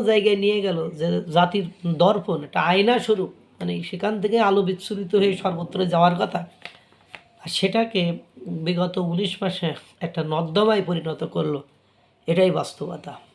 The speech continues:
এটাই সত্য। এ দেশের মানুষের কিচ্ছু বলার নেই, যার যে কাজ সে সেটা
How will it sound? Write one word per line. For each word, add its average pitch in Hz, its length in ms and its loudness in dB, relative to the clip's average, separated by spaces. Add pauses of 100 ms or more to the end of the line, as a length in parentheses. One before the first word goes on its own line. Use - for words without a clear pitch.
(200)
এটাই 175 280 2
সত্য। - 320 -6 (360)
এ - 20 -2 (100)
দেশের 175 260 -2
মানুষের 175 480 0 (760)
কিচ্ছু 214 260 -2 (120)
বলার 185 260 6 (100)
নেই, 156 120 2 (120)
যার 165 260 2
যে 170 120 -4 (120)
কাজ 175 180 2 (100)
সে 165 140 0
সেটা 160 280 -8